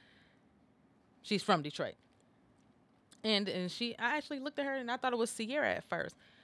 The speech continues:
And apparently, like, when I typed her name on in Google, every, you know, a few people think she looks like, like Sierra. But he ends up falling, falling. He ends up falling for this girl named,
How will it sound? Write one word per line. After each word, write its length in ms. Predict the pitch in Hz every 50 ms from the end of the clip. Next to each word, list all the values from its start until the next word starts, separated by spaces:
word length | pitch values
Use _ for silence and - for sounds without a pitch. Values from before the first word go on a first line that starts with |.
| - - - -
And 380 | - 185 175 170 170 165 156 170 170 175 - -
apparently, 400 | - 170 220 226 240 240 220 196
like, 100 | 190 170
when 120 | 165 170 165
I 60 | 160
typed 240 | 165 - 185 175 -
her 100 | 180 170
name 320 | 175 170 170 165 170 170
on 280 | 160 160 156 156 160 160 160 - 165
in 120 | 165 160
Google, 440 | 151 190 226 226 180 170 170 170 - _ _ _ _ _ _ _ _ _ _ _
every, 200 | - 180 185 180 - 156
you 120 | 180 185
know, 120 | 170 156
a 40 | 151
few 160 | - - 220
people 220 | 190 196 165 139 147
think 200 | - 151 143 143
she 100 | - 139
looks 180 | 139 123 - -
like, 180 | - - 110 113 - 147 _ _ _ _ _ _ _ _ _ _ _ _ _ _
like 240 | 139 139 139 127 -
Sierra. 380 | - - 143 127 127 - - 139
But 240 | 143 175 165 - - - - - - _ _ _ _ _ _ _ _ _ _ _ _ - - _ _ _ _ _ - - - -
he 160 | 247 247 233
ends 160 | 226 226 208
up 180 | 208 196 180 - -
falling, 500 | - 175 180 185 190 185 180 175 180 175 -
falling. 280 | - 220 214 214 208 202
He 100 | 233 240
ends 260 | - 226 254 262 247 247
up 140 | - -
falling 300 | - - 208 196 196 190 190
for 160 | - 180 160
this 200 | 160 165 170 165
girl 320 | 160 165 156 151 147 147 151
named, 460 | 165 135 147 147 147 143 147 147 160